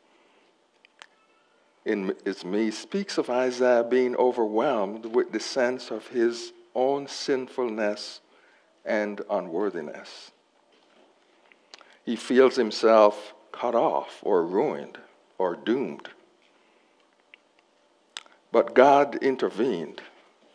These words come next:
as one of the seraphim flew to him and touched his lips with a live coal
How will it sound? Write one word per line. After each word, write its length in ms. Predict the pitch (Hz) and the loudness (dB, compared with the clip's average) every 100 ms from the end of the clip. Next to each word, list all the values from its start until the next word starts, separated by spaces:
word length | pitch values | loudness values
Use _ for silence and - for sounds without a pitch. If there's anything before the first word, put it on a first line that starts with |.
| _ - - - - | _ -20 -20 -10 0
as 200 | 104 104 | 0 6
one 220 | 117 123 | 8 8
of 160 | 113 - | 6 0
the 80 | |
seraphim 680 | 101 - 113 127 - 98 101 | -4 4 4 4 2 -4 -4
flew 460 | - - 127 143 131 | -10 -2 4 4 2
to 120 | 98 | -2
him 400 | 104 95 87 101 | -2 -2 -2 -4
and 240 | 76 95 - | -8 -10 -4
touched 280 | 117 - | -4 -4
his 140 | 113 87 | -8 -2
lips 420 | 104 101 - - 107 | 0 0 -4 -8 -4
with 120 | 98 | 0
a 80 | 87 | 0
live 480 | 87 104 101 - | 0 -2 -4 -8
coal 380 | - 98 - - | -6 -4 -4 -8